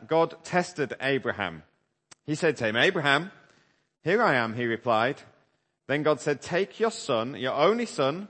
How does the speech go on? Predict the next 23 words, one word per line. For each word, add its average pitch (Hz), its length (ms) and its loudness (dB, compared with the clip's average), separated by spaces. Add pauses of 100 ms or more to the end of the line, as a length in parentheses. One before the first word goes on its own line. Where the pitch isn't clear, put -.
Isaac, 147 600 0
whom 180 260 -2
you 214 160 -2
love, 226 540 0 (600)
and 127 200 -4
go 170 240 6
to 190 160 -8
the 170 120 -2
region 143 380 -2
of 120 140 -6
Moriah. 120 580 -2 (720)
Sacrifice 139 720 -2
him 113 140 -6
there 87 340 -4 (680)
as 117 120 -8
a 127 60 -2
burnt 139 400 0
offering 104 540 -4
on 104 160 -6
one 107 160 -4
of 104 100 -10
the 113 60 -8
mountains 104 760 -8